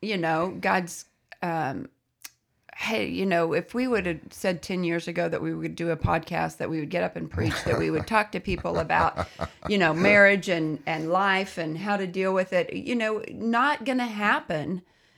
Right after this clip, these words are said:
Speaker 1: because we weren't speak-, we're not speakers, we're
Speaker 2: Right.
Speaker 1: not, we're not anybody special. We're
Speaker 2: Right.
Speaker 1: just people that want to be used by God,
Speaker 2: Right.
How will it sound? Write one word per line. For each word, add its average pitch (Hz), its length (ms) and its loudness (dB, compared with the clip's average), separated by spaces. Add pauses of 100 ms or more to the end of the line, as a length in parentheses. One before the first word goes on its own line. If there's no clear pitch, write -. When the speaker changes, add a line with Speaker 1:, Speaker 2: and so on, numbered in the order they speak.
(260)
Speaker 1:
because 233 360 2
we 226 180 -2
weren't 226 380 0
speak-, - 400 -2
we're 214 100 0
not 254 240 0
speakers, 202 580 -4
we're 180 200 -2
Speaker 2:
Right. - 60 2
Speaker 1:
not, 202 380 2 (840)
we're 277 140 2
not 294 240 2
anybody 214 480 2
special. 233 640 -2
We're 226 300 0
Speaker 2:
Right. 208 60 -4
Speaker 1:
just 240 560 0
people 202 380 -2
that 180 260 0
want 185 560 -2 (380)
to 226 120 -4
be 202 140 0
used 190 400 -2
by 240 180 2
God, 180 520 2 (100)
Speaker 2:
Right. 156 200 2